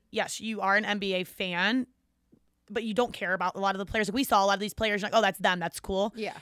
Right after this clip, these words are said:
Speaker 1: Betsy said the only two players I'd ever care to actually meet or get a photo with and be weird about would be Dennis Rodman or Michael Jordan.
Speaker 2: And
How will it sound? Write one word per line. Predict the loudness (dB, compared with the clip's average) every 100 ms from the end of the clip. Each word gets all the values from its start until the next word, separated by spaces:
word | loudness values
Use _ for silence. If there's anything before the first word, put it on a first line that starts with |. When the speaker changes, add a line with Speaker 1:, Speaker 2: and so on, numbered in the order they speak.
| -20 _ _
Speaker 1:
Betsy | 4 4 4
said | 4 4
the | 2
only | 0 0 0
two | 0 2 0
players | 0 0 2
I'd | -2 0
ever | 0 0 -2
care | -2 -2 0
to | -2 -4
actually | -6 -6 -6 -4
meet | -4 -2 -4 -4 -6
or | -4
get | -4
a | -6
photo | -2 2 2
with | 2 0
and | -2
be | -2
weird | -2 0
about | 4 8 6 4
would | -4
be | -2 -4 -4 _ _ -2
Dennis | 0 2
Rodman | 6 6 4 -2 -4 -6
or | -4
Michael | -2 -2 -2
Jordan. | -4 -6 -10 -18 _ _ _ _ _ _ -14
Speaker 2:
And | -12 -14 -18